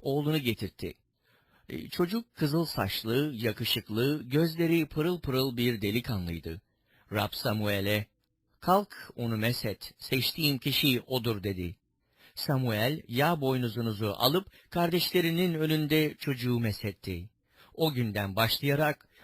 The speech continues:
Rabbin ruhu Davut'un üzerine güçlü bir biçimde indi. Bundan sonra Samuel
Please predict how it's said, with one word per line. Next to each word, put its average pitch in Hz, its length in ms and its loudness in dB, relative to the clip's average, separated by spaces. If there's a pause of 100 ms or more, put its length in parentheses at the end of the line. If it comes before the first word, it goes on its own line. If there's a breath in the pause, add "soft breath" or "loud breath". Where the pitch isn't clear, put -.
(120)
Rabbin 175 460 0
ruhu 143 640 2
Davut'un 135 420 2
üzerine 113 600 0
güçlü 156 560 -2
bir 151 200 2
biçimde 113 420 0
indi. 92 400 -4 (480 soft breath)
Bundan 131 380 2
sonra 113 380 0
Samuel 127 560 2